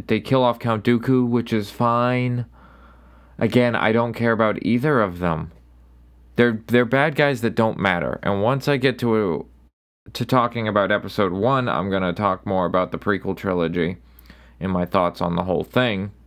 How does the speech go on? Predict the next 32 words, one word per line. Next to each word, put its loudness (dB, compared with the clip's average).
and -6
how -2
it -6
should 0
have -4
played -2
out, -2
maybe, -2
or -2
elements -2
they 0
should -4
have -4
kept. -2
Regardless, 0
uh, 2
I 4
don't 0
know. 0
It 0
just, -4
uh, 2
episode 0
three 0
just -4
feels 0
good. 2
The, 2
the 0
music, 0
that, 2
that -2